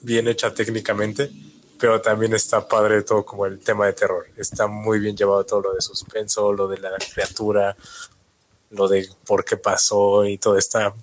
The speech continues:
como que sí, yo busco como que te aporten algo, como una mitología de algo y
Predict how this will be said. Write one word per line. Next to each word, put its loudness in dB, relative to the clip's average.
como 0
que 0
sí, 0
yo 2
busco -2
como -2
que -4
te 2
aporten 0
algo, 0
como -4
una 0
mitología -2
de 2
algo 2
y -2